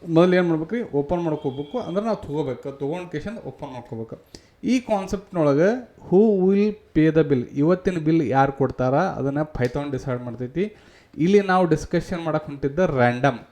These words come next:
ರ್ಯಾಂಡಮ್ ಐದು ಮಂದಿ ಒಳಗೆ ಯಾರು Python ಹೆಸರು ಕೊಡ್ತಾರಲ್ಲ ಅವ್ರು ಏನು ಮಾಡ್ಬೇಕು, ಬಿಲ್ ಕೊಡ್ಬೇಕು. ಈ ಪ್ರೋಗ್ರಾಮ್ ಇದನ್ನು ನೋಡೋಣ, ಆ, ಹೆಂಗೆ ವರ್ಕ್ ಆಕೈತೆ ಅಂಥೇಳಿ. Let's start.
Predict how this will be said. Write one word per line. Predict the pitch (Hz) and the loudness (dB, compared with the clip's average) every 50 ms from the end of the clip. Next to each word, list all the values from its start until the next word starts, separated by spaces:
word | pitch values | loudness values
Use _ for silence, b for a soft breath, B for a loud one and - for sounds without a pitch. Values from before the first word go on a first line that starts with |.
| b b b b b b - 139 | b b b b b b 0 2
ರ್ಯಾಂಡಮ್ | 135 135 135 147 156 165 160 147 - - | 4 4 4 4 4 2 2 0 -2 2
ಐದು | 143 156 180 185 | 4 4 4 4
ಮಂದಿ | 180 170 170 170 160 | 2 -2 -2 0 0
ಒಳಗೆ | 151 147 160 190 208 185 147 | 0 2 2 0 0 2 4
ಯಾರು | 156 160 185 196 202 190 | 4 6 6 6 6 4
Python | 196 - 175 165 160 185 180 170 165 | 0 -2 -2 0 0 0 -2 -2 -2
ಹೆಸರು | 160 151 175 160 | -4 -4 -4 -4
ಕೊಡ್ತಾರಲ್ಲ | 160 156 147 147 151 143 160 196 | -4 -4 -4 -4 -4 -2 -2 -4
ಅವ್ರು | 190 - - 143 143 156 170 170 175 170 | -4 -4 -4 0 2 4 6 6 6 4
ಏನು | 180 180 160 | 2 2 0
ಮಾಡ್ಬೇಕು, | 143 151 156 165 - 247 247 254 b b b b b b _ 139 | 0 0 0 0 -2 -4 -6 -6 b b b b b b _ 4
ಬಿಲ್ | 147 156 151 | 4 4 6
ಕೊಡ್ಬೇಕು. | 147 143 131 113 110 - - b b b b b b b - | 4 2 0 0 -2 -6 -10 b b b b b b b -8
ಈ | 196 226 | -8 -6
ಪ್ರೋಗ್ರಾಮ್ | 226 - - 185 175 160 165 175 175 180 - - 175 | -6 -6 -4 -2 -2 -2 -2 -2 -4 -4 -6 -6 -4
ಇದನ್ನು | 170 196 202 185 156 127 - - - - _ _ _ - 185 | -4 -2 -2 -4 -6 -8 -10 -14 -20 -20 _ _ _ -6 -4
ನೋಡೋಣ, | 180 180 175 165 143 117 107 104 - - _ _ | 0 0 0 0 0 -2 -6 -8 -14 -18 _ _
ಆ, | 139 147 151 | -14 -12 -12
ಹೆಂಗೆ | 139 139 156 165 170 160 151 147 - - 156 | -8 -6 -2 -2 0 0 -2 -4 -4 -4 -6
ವರ್ಕ್ | 147 143 - 139 | -6 -6 -6 -8
ಆಕೈತೆ | 120 - 131 120 - 127 | -10 -10 -12 -10 -10 -10
ಅಂಥೇಳಿ. | 120 113 135 135 170 196 - b b b b b _ - | -8 -6 -4 -4 -6 -6 -10 b b b b b _ -8
Let's | 117 120 120 - | -6 -6 -6 -6
start. | - - - - - 104 90 90 - | -10 -12 -12 -10 -8 -8 -8 -8 -12